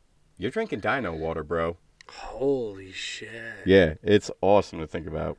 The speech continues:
Speaker 2: That is really cool. I'm gonna start drinking from streams from now on.
Speaker 1: Yeah, just fucking
Speaker 2: Just to
Speaker 1: wild
Speaker 2: make
Speaker 1: man.
Speaker 2: sure.
Speaker 1: <laughs> Like, lap it up with two hands. Ah, that's awesome. All right, man. Are you ready for space time?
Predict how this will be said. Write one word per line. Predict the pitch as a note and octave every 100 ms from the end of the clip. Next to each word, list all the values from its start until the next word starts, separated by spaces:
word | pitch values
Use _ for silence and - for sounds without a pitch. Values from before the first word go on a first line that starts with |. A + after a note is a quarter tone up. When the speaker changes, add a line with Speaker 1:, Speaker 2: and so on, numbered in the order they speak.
| _
Speaker 2:
That | C3 C3+ B2+
is | A#2+ A#2
really | A#2+ A#2+
cool. | A2+ A#2+ A#2+ A2 _ _ _ _ _ _ - - D#3
I'm |
gonna | F3
start | D3+ C#3 B2
drinking | C#3 G#2+ G2
from | - A2
streams | - B2+ A#2+ G#2
from | - A2+
now | A2 A2
on. | A2 G#2+ G#2 A2
Speaker 1:
Yeah, | B2 C#3+
just | - C#3 - C3 - -
fucking | - - E3
Speaker 2:
Just | -
to | F3+
Speaker 1:
wild | - E3+ C#3+ C#3
Speaker 2:
make |
Speaker 1:
man. | D3 D3
Speaker 2:
sure. | D3+ D3 - - - - - - G3+ -
Speaker 1:
<laughs> |
Like, | C4+ A3 F3+ - D#3+
lap | F3 E3+ F3 F3+
it | D#3+
up | D#3
with | D#3+
two | - E3
hands. | E3+ D#3 E3+ F#3 - _ _ _ - - - - _ _ _ _ _ _
Ah, | A2 G2+ F#2
that's | G2+ E2
awesome. | D2+ F#2+ E2+ - - - -
All | F#2
right, | G2+ F#2+
man. | F2+ F2 E2+ - _ -
Are | F2+
you | G2
ready | G2+ G2+ F#2+
for | F#2
space | - - - F#2+ - -
time? | A2+ A2+ A2+